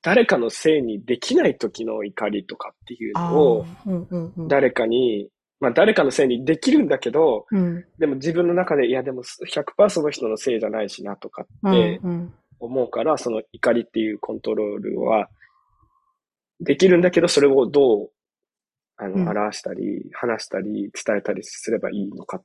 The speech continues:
Speaker 1: ていうのをすごく
Speaker 2: なるほど、なるほど。
Speaker 1: 難しくて、あー、なんかめっちゃドキドキするな。
Speaker 2: うんうんうんうん。
Speaker 1: じゃあ、もう心が痛くなるんだよね、そう。
Speaker 2: 胃が痛くなったりする。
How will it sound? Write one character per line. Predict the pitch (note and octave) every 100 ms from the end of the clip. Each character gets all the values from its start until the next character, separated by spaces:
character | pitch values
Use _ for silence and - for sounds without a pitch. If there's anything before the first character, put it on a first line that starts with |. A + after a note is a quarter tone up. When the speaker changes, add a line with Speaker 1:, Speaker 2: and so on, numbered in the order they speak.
| _
Speaker 1:
て | C3
い |
う |
の | D#3+ G#3+
を | D3 -
す | - G#2+
ご | G2
く | - - _ _ _ _ _ _ _
Speaker 2:
な | F3
る | E3+
ほ | E3+
ど、 | D#3+
な | D3+
る | A2
ほ |
ど。 |
Speaker 1:
難 | - A2
し | -
く | -
て、 | - G2+ - - _ _ _ _ _ _ _ _ - -
あ | G#2
ー、 | G2 A2 A2+
な | -
ん |
か | - - _ -
め |
っ | -
ち | -
ゃ |
ド | F#2 G2+
キ | -
ド |
キ | - -
す | -
る |
な。 | - A3 G#3
Speaker 2:
う |
ん | D3
う |
ん | F3+ E3+
う | F3 E3+ D#3
ん |
う | D#3+
ん。 |
Speaker 1:
じ | D#3
ゃ |
あ、 | - _ _ _ _ _ _ _ _ _ _ _
も | A2+ -
う | -
心 | - G#2 F#2
が | E2+
痛 | D#2+ - E2+
く | -
な | -
る | -
ん | -
だ | -
よ | -
ね、 | -
そ | - -
う。 |
Speaker 2:
胃 | D#3+ F#3 G3
が | F#3
痛 | E3+ E3
く | E3
な | D3+
っ |
た | -
り | D#3
す | -
る。 | D3+ - _